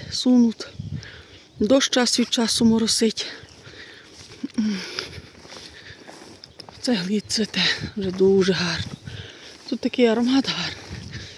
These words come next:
Ну, зараз я поставлю паузу. Буду на городі, тоді включуся. Мгм.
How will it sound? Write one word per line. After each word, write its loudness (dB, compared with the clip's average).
Ну, 4
зараз 2
я 2
поставлю 4
паузу. 4
Буду 2
на 4
городі, 4
тоді 0
включуся. 0
Мгм. -4